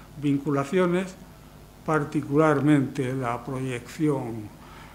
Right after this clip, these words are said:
en, en Italia, en el Mediterráneo occidental, y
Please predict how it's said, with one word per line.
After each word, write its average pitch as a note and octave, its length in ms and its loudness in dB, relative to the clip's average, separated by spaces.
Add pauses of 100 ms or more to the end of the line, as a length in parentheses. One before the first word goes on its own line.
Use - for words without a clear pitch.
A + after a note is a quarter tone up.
(100)
en, C3+ 500 -2
en C#3 120 0
Italia, F3+ 640 4
en D#3+ 100 4
el C#3+ 120 2
Mediterráneo C3+ 1700 -2 (260)
occidental, D#3+ 1040 2 (640)
y - 360 2